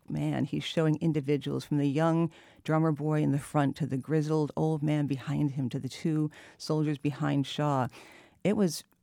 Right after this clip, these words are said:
shocking in a wonderful way when it was unveiled. I mean, people realized its greatness immediately.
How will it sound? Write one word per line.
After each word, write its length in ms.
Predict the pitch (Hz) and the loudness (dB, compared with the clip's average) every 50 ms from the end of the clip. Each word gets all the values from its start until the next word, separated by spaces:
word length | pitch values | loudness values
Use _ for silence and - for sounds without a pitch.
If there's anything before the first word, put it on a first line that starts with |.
| _ - | _ -16
shocking 460 | - - - 180 196 202 - 196 170 - | -10 -6 -4 -4 -2 -2 -2 -2 -2 0
in 80 | 143 147 | -2 -2
a 80 | 151 151 | -2 -2
wonderful 560 | 139 139 147 151 156 165 156 - 156 147 135 | -2 0 0 0 0 0 -2 -4 -4 -4 -2
way 160 | 139 139 135 | -2 -2 -2
when 120 | 127 131 | -2 -2
it 60 | 135 - | -2 -2
was 160 | - 135 139 | -4 -4 -4
unveiled. 500 | 139 143 135 127 139 139 135 117 - - | -4 -4 -4 -4 -4 -4 -4 -4 -4 -2
I 40 | 139 | -2
mean, 100 | 139 135 | -2 0
people 340 | - - 196 - - 151 | 0 -2 -2 0 -2 -2
realized 460 | 127 131 143 143 143 143 139 135 - 139 | 0 0 0 2 2 2 0 0 -2 -4
its 120 | 123 - | -8 -8
greatness 440 | - - 131 127 - - 127 - - | -6 -6 -6 -4 -2 -4 -4 -2 -2
immediately. 640 | 139 131 127 139 - 143 131 113 - - - - | -2 0 0 0 -2 -2 -4 -4 -6 -6 -6 -6